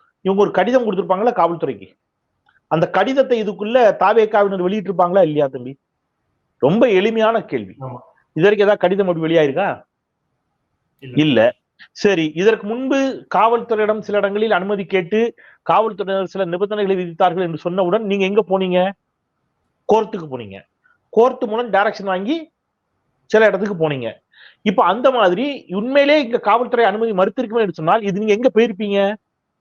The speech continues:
Speaker 1: கோர்ட்டுக்கு போயிருப்பீங்க. ஐயா, நாங்க காவல்துறையிட்ட எத்தனாம் தேதி மனு கொடுத்திருக்கோம், காவல்துறை எங்களுக்கு அனுமதி கொடுக்கல,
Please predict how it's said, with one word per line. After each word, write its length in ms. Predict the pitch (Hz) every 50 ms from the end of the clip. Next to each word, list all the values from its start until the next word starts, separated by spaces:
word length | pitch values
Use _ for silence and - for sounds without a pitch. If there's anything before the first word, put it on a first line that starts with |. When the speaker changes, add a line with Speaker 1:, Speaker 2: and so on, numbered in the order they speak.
| _ _ _ _ _ _ _ _ _ _ _ _ _ _ -
Speaker 1:
கோர்ட்டுக்கு 360 | - 214 233 220 170 226 196 180
போயிருப்பீங்க. 420 | 151 151 147 143 - 107 98 95 87 - _ _ _ _ _ _ _ _ _ _ _ _ _ _ _ -
ஐயா, 200 | 165 196 226 233
நாங்க 240 | 226 208 190 185 175 -
காவல்துறையிட்ட 560 | 180 175 208 214 208 180 190 185 185 202 185
எத்தனாம் 240 | 196 196 190 190 185
தேதி 260 | 180 180 190 214 254
மனு 200 | 233 180 180 202
கொடுத்திருக்கோம், 520 | 175 180 165 156 165 151 180 185 165 - -
காவல்துறை 440 | - - 170 180 196 190 165 196 190
எங்களுக்கு 240 | 180 180 175 160 151
அனுமதி 220 | 165 190 196 180
கொடுக்கல, 280 | 160 165 156 139 151 160